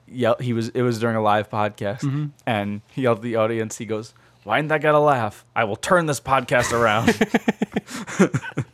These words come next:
Speaker 2: <laughs> Oh my God, that's so good.
Speaker 1: Yeah.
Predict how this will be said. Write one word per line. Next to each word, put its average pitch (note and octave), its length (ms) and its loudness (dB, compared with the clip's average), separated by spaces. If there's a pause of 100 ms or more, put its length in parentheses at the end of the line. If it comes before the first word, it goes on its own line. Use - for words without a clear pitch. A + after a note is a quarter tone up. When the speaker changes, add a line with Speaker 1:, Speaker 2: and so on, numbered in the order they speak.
(580)
Speaker 2:
<laughs> - 840 0 (1500)
Oh C3 180 -6
my - 120 -12
God, B2+ 360 -2
that's B2 220 -6
so C3+ 240 -4
good. B2+ 320 -4
Speaker 1:
Yeah. A2+ 380 6